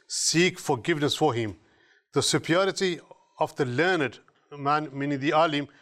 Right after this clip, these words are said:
over the devotee worshipper is like that of a full moon in the rest of the stars in the brightness. The learned are the heirs of the prophets who bequeath neither dinar or dirham,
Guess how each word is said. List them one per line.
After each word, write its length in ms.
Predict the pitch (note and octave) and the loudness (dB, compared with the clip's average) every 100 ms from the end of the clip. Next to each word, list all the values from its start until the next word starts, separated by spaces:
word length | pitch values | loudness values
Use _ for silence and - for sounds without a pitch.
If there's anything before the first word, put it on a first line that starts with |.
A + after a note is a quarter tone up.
| _ _ | _ _
over 220 | D#3 E3+ E3+ | 0 2 2
the 80 | |
devotee 680 | D3 A2+ C3+ D#3+ D#3 F3 C3 - _ _ _ - | 0 0 2 2 2 0 0 -6 _ _ _ -2
worshipper 580 | D#3+ D#3 - D3 D#3 D#3 | -2 -2 -2 0 0 -4
is 200 | C#3+ A#2+ | -10 -6
like 280 | C#3 D#3+ E3 - _ _ _ _ _ C3+ | 0 0 -2 -8 _ _ _ _ _ -4
that 220 | E3+ E3+ | -2 0
of 140 | E3 B2 | -2 -4
a 20 | |
full 340 | - - F#3 | -6 0 0
moon 360 | C#3+ D#3 D#3+ D#3+ - _ - | 2 2 2 0 -8 _ -8
in 80 | C#3+ | -2
the 120 | B2+ | 0
rest 300 | C#3 E3+ - | 2 0 -2
of 80 | C3 | -6
the 60 | |
stars 440 | B2 - C#3+ B2+ - _ | -4 2 2 2 -6 _
in 120 | C#3+ | -14
the 60 | B2 | -12
brightness. 580 | A2 D#3 C#3+ B2+ A2+ - _ _ _ _ _ | -2 -2 -2 -6 -10 -16 _ _ _ _ _
The 80 | C3 | -2
learned 480 | B2 E3 F#3+ F#3+ | 2 2 4 2
are 180 | D3+ D#3 | 2 0
the 220 | C#3+ C#3 - | 2 -2 -2
heirs 240 | D#3 F#3 E3 | 0 2 2
of 120 | D#3 | 0
the 80 | C3+ | -4
prophets 480 | - E3+ F3+ E3+ - _ - _ - | -2 -2 0 -4 -6 _ -20 _ -4
who 120 | C#3+ | -2
bequeath 420 | C3 - F3 A2+ | -2 0 -2 -2
neither 540 | B2+ E3 D#3 D3+ A#2+ G#2 _ - | 0 2 2 2 0 -8 _ -6
dinar 380 | C3 D3 E3+ | -2 2 2
or 200 | D#3 D#3 | 2 -2
dirham, 400 | C#3+ C#3+ D#3 B2 | -2 -2 -2 -2